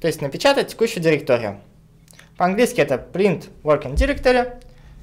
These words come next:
а команда состоит всего из трёх букв, P W D. Стоит отметить, что в терминале папки обычно называют директориями, хотя по смыслу это одно и то же, поэтому иногда буду называть их директориями, а иногда папками.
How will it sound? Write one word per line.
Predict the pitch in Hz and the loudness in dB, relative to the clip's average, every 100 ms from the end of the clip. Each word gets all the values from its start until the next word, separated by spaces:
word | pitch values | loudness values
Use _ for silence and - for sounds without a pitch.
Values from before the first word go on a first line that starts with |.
| - - - | -20 -20 -12
а | |
команда | - 254 262 254 | -2 0 2 0
состоит | 254 233 247 | -2 -2 -2
всего | 196 196 | -2 -4
из | |
трёх | 185 170 | 0 0
букв, | 127 123 - - | 0 -8 -12 -10
P | 123 | 0
W | 165 180 151 | 2 4 2
D. | 107 98 101 - - - - | -2 -8 -12 -20 -20 -20 -4
Стоит | 202 196 | 4 4
отметить, | 196 277 247 | 4 2 2
что | - - | -2 -4
в | |
терминале | - 190 240 269 226 | -4 -2 2 2 0
папки | - 214 233 175 | -2 -2 0 2
обычно | 180 190 175 | 0 0 -2
называют | 165 196 | 2 2
директориями, | 175 185 185 127 113 104 - - | 2 -2 0 0 -2 -10 -14 -12
хотя | 147 170 | -4 -2
по | 175 | -2
смыслу | 208 269 247 | 0 0 2
это | 196 151 | 4 4
одно | 165 | 4
и | 185 | 4
то | 277 | 4
же, | 254 | 2
поэтому | - 185 180 156 | 0 0 2 0
иногда | 151 175 180 | 0 2 2
буду | 165 | 2
называть | 151 151 147 147 | 0 2 2 0
их | |
директориями, | 147 190 220 269 262 247 247 | -4 -4 0 0 0 -2 -4
а | 180 | -4
иногда | 180 202 | 0 0
папками. | - - - 101 | 2 0 0 -8